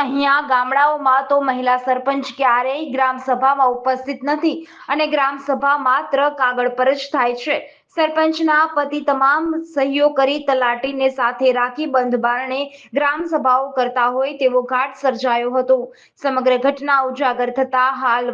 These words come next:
વડોદરાની ગ્રામસભા મોકૂફ રાખવામાં આવી, પરંતુ આવો વ્યવહાર કરનાર સરપંચના પતિ અને બંધ બારણે ગ્રામસભા કરાવી પેપર પર કામગીરી બતાવી રહેલા તલાટીઓ પર કાર્યવાહી ક્યારે થશે, આ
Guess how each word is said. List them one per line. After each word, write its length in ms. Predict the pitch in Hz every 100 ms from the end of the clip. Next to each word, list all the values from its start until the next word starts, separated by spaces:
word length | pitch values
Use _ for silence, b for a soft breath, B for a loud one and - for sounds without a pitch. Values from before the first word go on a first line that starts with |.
| 240
વડોદરાની 600 | 240 240 247 240 254 247
ગ્રામસભા 600 | 240 240 233 247 233 240 262 247
મોકૂફ 400 | 262 320 330 269
રાખવામાં 560 | 233 233 233 240 262 247
આવી, 180 | 226 247 240 b b b -
પરંતુ 380 | 311 339 330 311 330 B B -
આવો 180 | 311 349 339
વ્યવહાર 300 | 302 294 285 285
કરનાર 340 | 262 262 269 277 277
સરપંચના 680 | 254 240 254 247 254 247 247
પતિ 240 | 247 311 320 240
અને 140 | 247 240 262
બંધ 240 | 285 320 240
બારણે 320 | 233 240 254 247
ગ્રામસભા 560 | 240 233 226 240 240 233 240
કરાવી 440 | 262 247 247 285 285
પેપર 380 | 247 240 277 277 254
પર 160 | 269 B B _ 294
કામગીરી 520 | 302 320 320 320 262
બતાવી 420 | 254 254 247 254 240
રહેલા 320 | 254 254 240 247
તલાટીઓ 560 | 233 233 233 240 254 294 277
પર 100 | 285 277
કાર્યવાહી 540 | 233 240 240 240 254 247
ક્યારે 240 | 247 240 285 285
થશે, 300 | 330 349 330 - B B
આ 60 | 240